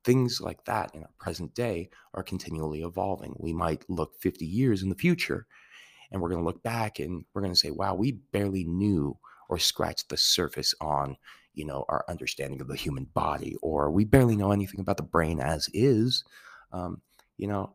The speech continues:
I th-, we're, we're continually learning. So now what I love about Latin is that you can look back and it's the set in stone thing. So we can use it as kind of a reference. All right. So,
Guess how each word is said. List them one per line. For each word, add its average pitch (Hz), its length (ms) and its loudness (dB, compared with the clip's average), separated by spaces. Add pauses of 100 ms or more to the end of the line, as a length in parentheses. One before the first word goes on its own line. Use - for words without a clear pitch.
I 98 80 -2
th-, - 260 -6
we're, 95 320 4
we're 90 140 -2
continually 110 560 4
learning. 98 340 2
So - 140 0
now 107 340 0
what 95 180 4
I 92 60 4
love 92 200 4
about - 240 -2
Latin - 280 0
is 85 120 -6
that - 200 -4
you - 40 -16
can 87 180 -4
look 92 160 -4
back 80 340 0 (220)
and 92 100 -4
it's - 220 -4
the - 120 -12
set - 300 2
in - 80 -2
stone 78 420 -2
thing. 92 240 -8 (240)
So - 160 -2
we 78 60 -2
can 78 200 -4
use 82 200 2
it 80 80 -4
as 69 120 -4
kind 76 180 -4
of 71 80 -6
a 71 40 -2
reference. - 580 -6 (1300)
All 64 80 -2
right. 80 280 0
So, 80 440 6